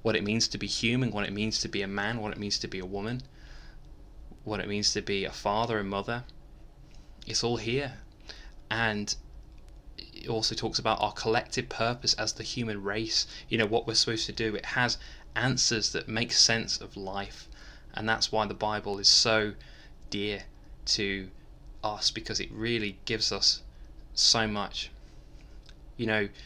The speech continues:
you don't need to make your own meaning in life. If you didn't believe in God, I suppose you'd have to do that. You have to create your own meaning and define your own meaning.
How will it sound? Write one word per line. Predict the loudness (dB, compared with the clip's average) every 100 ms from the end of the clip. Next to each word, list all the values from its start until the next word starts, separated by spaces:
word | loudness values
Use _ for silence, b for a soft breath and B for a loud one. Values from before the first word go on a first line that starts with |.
| B
you | 0 6
don't | 6 6
need | 2 2 2
to | 2
make | 4 2 4
your | 4 6
own | 4
meaning | 4 4 4 2
in | 2
life. | 4 2 -2 -10
If | 2
you | 4
didn't | 6
believe | 4 4 2
in | 2
God, | 4 2 -2 B B 2
I |
suppose | 4 6 6
you'd | 4
have | 2 2
to | 2
do | 2 4
that. | 2 -2 B B -8
You |
have | -6 -6
to |
create | -8 2 4 4
your | 4 2
own | 2
meaning | 0 0 -2
and | -4
define | -8 -2 0 2
your | 0
own | -2 -2
meaning. | -4 -6